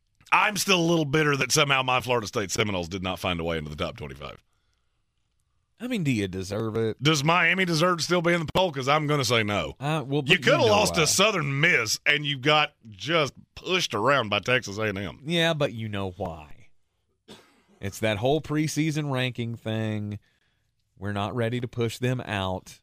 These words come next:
Speaker 1: Florida, who could very easily have lost to South Florida – who can't throw.
Speaker 2: Mm-hmm. That team looks so much worse than I thought they did, uh, it, like, two weeks ago.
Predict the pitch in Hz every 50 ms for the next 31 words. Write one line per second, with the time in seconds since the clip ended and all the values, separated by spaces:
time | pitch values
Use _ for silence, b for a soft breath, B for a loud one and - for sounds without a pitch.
0 | _ 110 - - 165 165 180 180 170 143 123 110 95 82 92 107 156 165 151 123
1 | - 160 180 185 165 139 120 113 120 143 175 180 185 190 190 180 170 175 170 147
2 | 151 147 143 135 139 139 131 135 143 143 143 - - - 143 135 123 - - -
3 | 160 170 175 175 - - 139 127 120 113 107 101 107 b b b b b b b
4 | b _ - 415 466 453 - - 403 403 403 403 392 330 240 - 571 523 494 427
5 | 359 294 226 185 156 135 113 - 104 104 - _ - 104 110 - _ _ _ _
6 | _ _ _ _ _ _ _ _ _ _ _ _ _ _ _ _ _ _ _ _
7 | _ _ _ _ _ _ _ _ _ _ _ _ _ - 92 95 - - - 95
8 | 82 80 87 80 62 - - - - - - - - - - _ _ _ _ _
9 | _ _ - - - - - - 143 151 156 151 147 143 135 123 - 120 117 113
10 | 113 120 127 - - 123 110 113 117 117 - 123 113 117 113 - 127 120 117 127
11 | 127 127 127 120 117 113 117 101 101 117 104 85 117 113 107 107 107 - - 143
12 | 139 123 120 123 127 - - 120 127 131 135 139 135